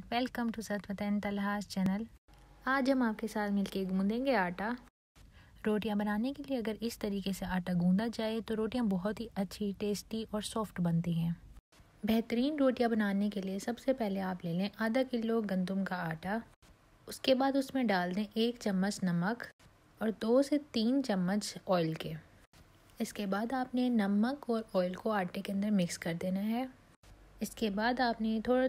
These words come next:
थोड़ा करके पानी डालते जाना है और continuously mix करते जाना है। पानी एकदम ही सारा का सारा मत डाल दीजिए, थोड़ा थोड़ा करके डालते जाएं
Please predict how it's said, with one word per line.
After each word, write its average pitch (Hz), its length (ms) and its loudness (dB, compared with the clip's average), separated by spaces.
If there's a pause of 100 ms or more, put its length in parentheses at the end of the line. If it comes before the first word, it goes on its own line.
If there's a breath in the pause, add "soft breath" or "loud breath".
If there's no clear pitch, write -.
थोड़ा 226 200 2
करके 202 340 -2
पानी 185 240 -2
डालते 208 360 0
जाना 214 280 2
है 214 180 0
और 214 140 0
continuously 226 680 0
mix 202 260 -2
करते 165 280 -8
जाना 165 220 -10
है। 165 120 -14 (640)
पानी 226 320 0
एकदम 233 340 2
ही 294 120 2
सारा 220 280 0
का 220 140 2
सारा 208 280 0
मत 190 260 2
डाल 175 180 -2
दीजिए, 185 380 -2
थोड़ा 226 280 2
थोड़ा 254 200 2
करके 202 300 -4
डालते 175 360 -2
जाएं 202 320 0